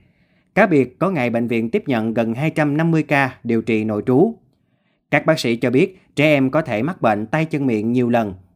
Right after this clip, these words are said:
và đã từng ghi nhận một trẻ có đến ba lần tái bệnh. Nguyên nhân là do trẻ sau khi bị nhiễm virus, dù có biểu hiện lâm sàng hay không có triệu chứng, thì ít nhiều vẫn có kháng thể chống lại virus. Bệnh tay chân miệng là bệnh truyền nhiễm nguy hiểm do virus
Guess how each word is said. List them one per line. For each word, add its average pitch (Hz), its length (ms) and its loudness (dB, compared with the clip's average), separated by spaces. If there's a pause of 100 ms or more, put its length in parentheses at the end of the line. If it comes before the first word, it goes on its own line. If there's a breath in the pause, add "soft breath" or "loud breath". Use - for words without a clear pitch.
(140)
và 127 200 0
đã 147 100 2
từng 123 260 -2
ghi 175 140 0
nhận 113 320 0
một 107 220 -4
trẻ 113 380 -4
có 131 100 0
đến 147 300 0
ba 147 180 0
lần 107 280 -2 (100)
tái 127 140 -2
bệnh. 101 240 0 (600)
Nguyên 143 180 4
nhân 135 220 0 (160)
là 127 100 -2
do 147 240 0
trẻ 120 340 -2
sau 139 180 -2
khi 127 200 0
bị 113 120 0
nhiễm 113 280 -2
virus, 135 400 0 (280 soft breath)
dù 143 120 4
có 196 120 0
biểu 151 160 2
hiện 135 260 0
lâm 165 180 -2
sàng 110 300 -4
hay 147 100 -2
không 143 260 -4
có 180 160 -6
triệu 107 120 -4
chứng, 147 300 0 (340 loud breath)
thì 135 200 4
ít 123 240 -4
nhiều 127 240 0 (120)
vẫn 127 280 0
có 139 200 0
kháng 180 240 -4
thể 123 320 -2 (120)
chống 143 180 0
lại 101 220 -2
virus. 113 340 0 (920 soft breath)
Bệnh 127 380 4
tay 143 120 2
chân 135 200 0
miệng 113 240 -2 (100)
là 131 140 0
bệnh 127 260 0
truyền 135 180 2
nhiễm 120 260 0
nguy 180 140 2
hiểm 143 400 -2
do 127 240 4
virus 123 320 -2